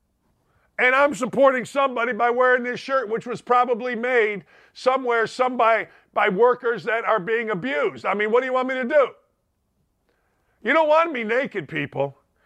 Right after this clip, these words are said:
You don't want me buck-ass naked. You don't. Linda S D said she watched five minutes of liv. That's about what I watched. And it seemed, you know what it seemed like? It seemed like one of those events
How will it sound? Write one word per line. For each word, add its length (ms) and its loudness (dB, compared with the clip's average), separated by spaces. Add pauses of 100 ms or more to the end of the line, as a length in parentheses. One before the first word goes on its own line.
(240)
You 140 2
don't 160 4
want 220 6
me 100 -2
buck-ass 680 0
naked. 380 -2 (480)
You 140 0
don't. 260 2 (840)
Linda 280 0
S 280 0
D 220 -4
said 220 -4
she 160 -8
watched 300 0
five 260 -2
minutes 280 -6
of 80 -6
liv. 180 -2
That's 220 -2
about 280 0
what 120 0
I 160 4
watched. 340 -4
And 140 -2
it 100 -8
seemed, 500 -4
you 120 -2
know 80 -2
what 120 -2
it 60 -4
seemed 380 -4
like? 280 0 (420)
It 180 0
seemed 400 -4
like 280 0
one 220 -2
of 80 0
those 240 2
events 640 -8